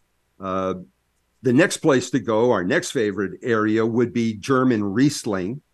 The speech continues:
The two recommendations I can make there at two different, slightly different price levels are both by Ernie Lossen, L O S S E N. He does a Doctor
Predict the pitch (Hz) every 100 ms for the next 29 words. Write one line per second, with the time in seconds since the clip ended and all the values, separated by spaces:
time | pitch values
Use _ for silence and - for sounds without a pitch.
0 | _ _ _ _ _ - 117 113 113 -
1 | _ - 302 302 269 240 175 147 180 196
2 | 160 131 135 123 127 120 127 - 156 120
3 | 101 - 311 302 - - 127 - 127 269
4 | - 156 117 135 104 147 131 - 107 87
5 | 90 - _ _ _ _ - 139 131 -
6 | 190 196 - 160 151 143 147 156 131 120
7 | 123 135 95 85 87 78 - 123 120 -
8 | 120 117 113 117 113 - 117 107 - -
9 | 117 107 107 113 107 90 67 _ _ _
10 | _ - 294 277 196 135 110 151 185 196
11 | 151 110